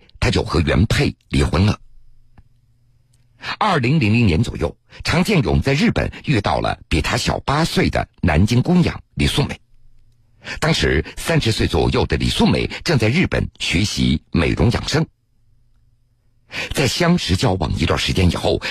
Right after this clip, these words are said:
两人很快在日本登记结婚，李素美也得以加入了日本籍，并且也拥有了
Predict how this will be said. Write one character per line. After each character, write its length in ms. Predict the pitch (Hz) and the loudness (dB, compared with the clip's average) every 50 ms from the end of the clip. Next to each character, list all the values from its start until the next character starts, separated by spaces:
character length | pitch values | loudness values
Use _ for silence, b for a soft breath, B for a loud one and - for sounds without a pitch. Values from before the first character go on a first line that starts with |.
| B - | B -2
两 160 | 131 104 98 | 0 2 2
人 160 | 113 160 202 | 2 2 0
很 240 | 202 185 - 71 - | -2 -2 -2 -2 -2
快 260 | - - 160 180 - - B B | 0 -2 -2 -2 -2 -4 B B
在 80 | - 139 | -2 0
日 220 | 139 156 214 220 | 0 2 0 0
本 240 | - - 113 98 90 - _ _ | 0 0 -2 -2 -4 -6 _ _
登 180 | - 131 101 98 | -2 0 2 2
记 140 | - 82 71 | 0 0 -4
结 120 | - 65 | -4 -4
婚， 220 | 62 - 71 - - - _ _ _ _ _ _ B B B B | -4 -2 -2 -4 -4 -6 _ _ _ _ _ _ B B B B
李 140 | 147 131 123 | -2 -2 -2
素 180 | - - 226 | 0 2 2
美 260 | 170 107 67 57 - B B B | 2 2 0 0 -4 B B B
也 160 | 98 95 80 | -2 -2 0
得 200 | - - 87 117 | 0 0 0 0
以 220 | 147 139 - - - _ | 0 -2 -4 -6 -8 _
加 300 | _ - 143 123 87 95 | _ -4 -4 -2 0 0
入 220 | 104 101 110 69 57 | 0 0 0 0 0
了 160 | 55 - - - _ | -2 -4 -6 -6 _
日 160 | - 139 - | -4 -2 -2
本 160 | - - 50 | -2 -4 -6
籍， 200 | - - 64 - - _ _ B B B | -6 -8 -8 -10 -12 _ _ B B B
并 140 | - 185 156 | -2 0 0
且 240 | - - 67 - B B B | 0 0 -2 -2 B B B
也 160 | - 107 92 | -4 0 0
拥 280 | 95 113 175 214 226 220 | 2 2 4 4 4 4
有 100 | 156 - | 2 0
了 260 | - 55 58 55 - | -2 -2 -4 -4 -4